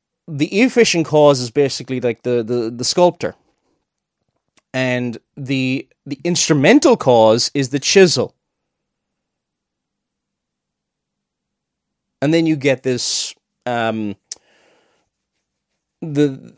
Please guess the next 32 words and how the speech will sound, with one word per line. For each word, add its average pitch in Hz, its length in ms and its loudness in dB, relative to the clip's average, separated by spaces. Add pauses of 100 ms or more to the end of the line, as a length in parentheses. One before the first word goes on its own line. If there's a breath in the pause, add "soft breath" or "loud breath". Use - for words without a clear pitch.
(300)
the 147 440 -6
whatness 135 640 0
of 120 160 0
it. 104 160 -4 (520)
I, 110 120 -2
I 107 40 -4
don't 120 180 -4
wanna 113 120 -6
go 110 100 -4
too 107 140 -10
much 110 220 -12
into 104 340 -6
the 110 180 -6
other 117 140 -6
things, 95 360 -12
but - 220 -6 (340)
those 156 320 -2
two, 143 460 -2
those 151 300 -2
two 156 120 -2
causes 143 480 2
are 127 60 -2
brought 131 260 4
up 123 80 2
by 117 140 0
the 113 200 -2
illustration. 117 720 -4 (320 loud breath)
The, 160 340 2
the 151 140 4
one 180 280 2
who 180 160 0
does 185 640 4